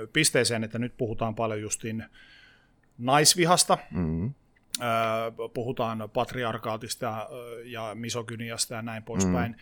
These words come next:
Speaker 2: Mm, mm.
Speaker 1: Ja se on mennyt aika isoille kierroksille.
Speaker 2: Mm.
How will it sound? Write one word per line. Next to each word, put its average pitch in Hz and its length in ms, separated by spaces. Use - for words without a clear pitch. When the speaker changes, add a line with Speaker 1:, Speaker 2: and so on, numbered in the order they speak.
Speaker 2:
Mm, 87 60
mm. 90 80
Speaker 1:
Ja - 60
se 151 140
on 151 100
mennyt 185 400
aika 147 280
isoille 151 500
kierroksille. 110 760
Speaker 2:
Mm. 85 360